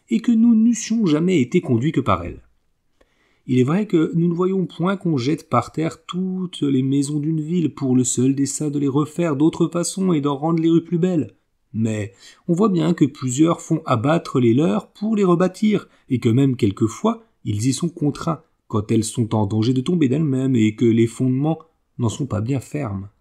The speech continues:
À l'exemple de quoi je me persuadais qu'il n'y aurait véritablement point d'apparence qu'un particulier fit dessein de réformer un État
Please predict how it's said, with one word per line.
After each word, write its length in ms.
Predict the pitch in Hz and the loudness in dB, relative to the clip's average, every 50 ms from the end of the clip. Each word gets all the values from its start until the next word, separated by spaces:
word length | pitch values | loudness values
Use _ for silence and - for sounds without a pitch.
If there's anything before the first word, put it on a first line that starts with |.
| _ _ _ _ _ _ _ _ _ _ _ _ _ | _ _ _ _ _ _ _ _ _ _ _ _ _
À 100 | - 117 | -2 0
l'exemple 460 | 113 117 120 123 175 226 240 - - | 2 2 2 2 2 0 2 2 2
de 80 | 123 127 | 2 2
quoi 240 | 123 - 208 220 | 2 2 2 2
je 80 | 185 165 | 2 2
me 160 | 135 123 107 | 2 0 0
persuadais 560 | 107 147 139 120 - - 135 123 143 190 202 | 0 -2 -4 -4 -2 -4 -2 -2 0 -2 -2
qu'il 240 | 190 - - 151 139 | -4 -6 -6 -2 -2
n'y 100 | 143 139 | 0 0
aurait 160 | 139 143 175 | 0 0 0
véritablement 600 | 180 156 143 131 127 127 127 123 123 120 151 156 | 0 0 0 0 0 0 2 2 2 2 2 0
point 280 | - - - 143 151 156 | -4 -4 -4 -2 0 2
d'apparence 800 | 143 123 - - 120 113 110 107 135 175 208 226 214 - - - _ _ _ _ _ - | 0 0 0 0 0 0 0 2 0 0 0 -2 -4 -8 -10 -14 _ _ _ _ _ -4
qu'un 160 | - - - | -4 -4 -2
particulier 640 | - - 185 - - - 170 - - 160 156 180 226 | -2 -4 -6 -4 -4 -6 -6 -4 -4 -4 -2 -2 -2
fit 200 | 220 - - 151 | -2 -2 -4 -2
dessein 340 | 123 139 151 143 - - 196 | 0 0 -2 -2 -2 -4 -2
de 120 | 175 139 120 | 2 2 2
réformer 560 | 104 110 139 - - 156 143 131 143 165 160 | 2 2 0 0 0 -2 -2 0 0 -2 -2
un 160 | 127 101 98 | 0 0 0
État 360 | 101 101 101 - 180 190 190 | 0 0 0 0 -2 -2 -2